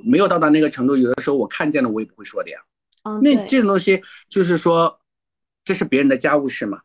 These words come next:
Speaker 2: 我理解你这个想法，我觉得这个点非常重要，就是因为你和朋友他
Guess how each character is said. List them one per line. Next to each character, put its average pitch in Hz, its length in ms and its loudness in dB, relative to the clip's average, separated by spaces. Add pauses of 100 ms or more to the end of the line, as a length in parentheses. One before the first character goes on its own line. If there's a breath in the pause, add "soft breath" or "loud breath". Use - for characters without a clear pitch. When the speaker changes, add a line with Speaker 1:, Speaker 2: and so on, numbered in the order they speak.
Speaker 2:
我 202 80 -6
理 220 160 -6
解 269 100 -8
你 226 240 -6 (200)
这 233 120 -8
个 214 120 -8
想 185 280 -14
法， 175 140 -10
我 185 60 -14
觉 196 100 -8
得 214 80 -4
这 302 140 -10
个 285 80 -10
点 214 180 -10
非 208 140 -10
常 196 180 -10
重 208 180 -10
要， 185 200 -10
就 247 160 -10
是 254 180 -12
因 254 240 -6
为 233 260 -8 (380 soft breath)
你 202 240 -4
和 196 220 -8
朋 185 360 -8
友 262 160 -6 (200)
他 240 240 -8